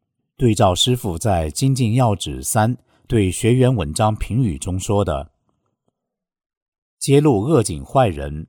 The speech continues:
在社会上公布其人的恶行，此做法对于那些没有理性的恶人起到了极大的震慑作用，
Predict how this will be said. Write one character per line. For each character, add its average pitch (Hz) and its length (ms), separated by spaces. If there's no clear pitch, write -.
在 101 240
社 139 220
会 123 180
上 78 260
公 139 240
布 117 240
其 - 260
人 107 220
的 101 140
恶 95 260
行， 76 460
此 80 260
做 131 260
法 67 340
对 120 180
于 85 160
那 113 180
些 98 220
没 101 220
有 143 160
理 127 240
性 127 240
的 78 80
恶 107 280
人 71 360
起 - 260
到 117 200
了 78 200
极 76 260
大 131 160
的 73 160
震 95 260
慑 76 220
作 95 240
用， 71 180